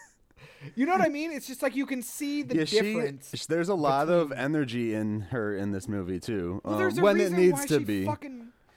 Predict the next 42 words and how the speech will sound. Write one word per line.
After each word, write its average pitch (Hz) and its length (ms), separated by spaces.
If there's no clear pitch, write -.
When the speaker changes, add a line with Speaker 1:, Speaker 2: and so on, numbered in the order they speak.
Speaker 1:
well, 349 120
there's 370 180
a 370 80
reason 359 300
why 311 100
she 294 140
won 247 220
a 220 100
goddamn, 190 580
wow. 110 360
Speaker 2:
<laughs> - 60
Speaker 1:
There's 240 280
a 254 80
reason 269 400
why 208 140
she 202 160
won 170 200
a 175 60
fucking 165 500
Oscar, 143 460
dude. 107 360
She's 175 260
talented. 160 680
Speaker 2:
Yeah. 104 120
Speaker 1:
I 196 100
always 349 300
tell 214 160
people 180 280
a 156 60
lot 170 240
of 254 60
times 202 260
the 156 100
reason 156 220
why 151 180
I 135 60
hate 139 300
movies 127 560
is 135 200
because 143 760
I'm 175 140
disappointed. 135 680